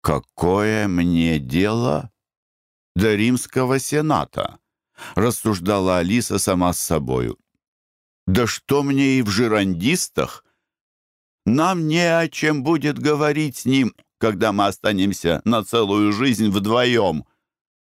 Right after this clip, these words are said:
Без сомнения, поездка в Швейцарию в обществе ее двоюродного брата немало способствовала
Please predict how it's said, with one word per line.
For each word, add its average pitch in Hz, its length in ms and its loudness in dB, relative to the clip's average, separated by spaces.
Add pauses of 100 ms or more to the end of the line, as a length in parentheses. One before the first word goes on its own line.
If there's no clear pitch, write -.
(920)
Без 90 260 0
сомнения, 78 840 0 (280)
поездка 85 600 0
в - 60 -10
Швейцарию 82 960 0 (420)
в 98 100 0
обществе 92 500 -2
ее 82 300 2
двоюродного 76 800 0
брата 67 520 -2 (580)
немало 139 640 0
способствовала 107 1000 -2